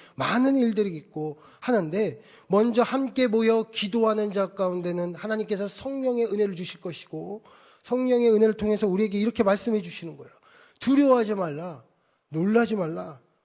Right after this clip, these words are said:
왜? 그쵸? 두려워하지 말라, 놀라지 말라. 누구나 말할 수 있어요. 저한테도 뭐 힘들면 "두려워하지 말고 놀라지 말라"고 할 수 있어요.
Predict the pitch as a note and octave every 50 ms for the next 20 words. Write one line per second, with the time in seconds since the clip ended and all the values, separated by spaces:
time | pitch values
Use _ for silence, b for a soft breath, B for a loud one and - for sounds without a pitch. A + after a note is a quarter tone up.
0 | _ _ - F#3 A3+ B3 F#3 B2+ - - - - _ _ _ _ _ _ _ _
1 | _ _ _ - - - - - - - C4 A#3+ A3+ - - - G3 G3+ C4+ C4+
2 | C4 B3 A#3+ A3+ G#3+ G#3+ G3+ G#3 G#3 G3+ F3+ E3 F#3+ G#3 G#3 F#3+ F#3+ F#3 E3+ C#3+
3 | D3 F#3 A3 C4 C4 A#3+ G3+ F#3 F#3+ G3 F#3+ - F3+ D3+ - - E3+ D3 C#3 D#3
4 | D#3 B2+ _ b b b b b b b b b b _ - _ - - G#3 A3
5 | G#3+ A3 G#3 F#3 F#3 F3 E3 E3 E3 E3 D#3+ D3 - A3+ G#3+ A3 F#3+ F3 D#3+ -
6 | - F#3 F#3 G3+ G3 F#3 E3+ E3+ E3 D3 D3 C#3 D#3 C3+ C3+ D#3 F3+ F3+ F3+ E3
7 | D#3 C#3+ C3 B2+ C3 B2+ B2 A#2+ B2 - _ - G#3+ A3 - - - - - -
8 | B2+